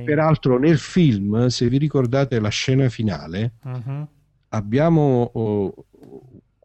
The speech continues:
Speaker 1: uno scenario nel quale, eh, il protagonista è a confronto con se stesso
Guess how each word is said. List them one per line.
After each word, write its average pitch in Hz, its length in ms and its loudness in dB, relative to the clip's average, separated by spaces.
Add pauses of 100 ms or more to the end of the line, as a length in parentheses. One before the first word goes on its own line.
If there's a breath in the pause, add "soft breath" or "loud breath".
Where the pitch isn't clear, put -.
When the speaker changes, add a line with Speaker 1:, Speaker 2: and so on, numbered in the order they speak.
Speaker 1:
uno 120 200 0
scenario 123 600 0
nel 117 220 0
quale, 120 760 2
eh, 92 480 -4
il 110 140 -10
protagonista 117 1160 -2 (140)
è 98 240 -6
a 101 100 -12
confronto 104 480 -4
con 98 160 -4
se - 140 -12
stesso - 560 -8